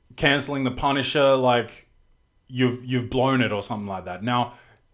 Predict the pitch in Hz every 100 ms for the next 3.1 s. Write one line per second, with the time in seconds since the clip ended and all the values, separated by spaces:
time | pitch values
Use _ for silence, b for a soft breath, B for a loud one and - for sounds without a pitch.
0 | _ _ _ 131 131 120 - - 160 160
1 | 170 160 156 160 139 123 110 - 120 135
2 | 127 127 127 123 120 123 123 117 131 143